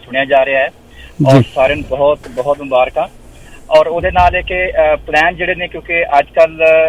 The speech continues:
Speaker 1: iPhone twelve Pro ਜਿਹੜਾ ਕਿ ਲੋਕੀ ਮੰਗ ਰਹੇ ਨੇ ਬਹੁਤ ਜ਼ਿਆਦਾ, ਤੁਹਾਨੂੰ ਪਤਾ ਜਦੋਂ ਵੀ iPhone ਆਉਂਦਾ ਤੇ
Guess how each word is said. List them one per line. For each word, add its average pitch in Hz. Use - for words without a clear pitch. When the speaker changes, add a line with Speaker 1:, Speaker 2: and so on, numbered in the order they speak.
Speaker 1:
iPhone 156
twelve 147
Pro 147
ਜਿਹੜਾ 147
ਕਿ 151
ਲੋਕੀ 139
ਮੰਗ 131
ਰਹੇ 147
ਨੇ 147
ਬਹੁਤ 131
ਜ਼ਿਆਦਾ, 135
ਤੁਹਾਨੂੰ 139
ਪਤਾ 147
ਜਦੋਂ 143
ਵੀ 156
iPhone 139
ਆਉਂਦਾ 135
ਤੇ 139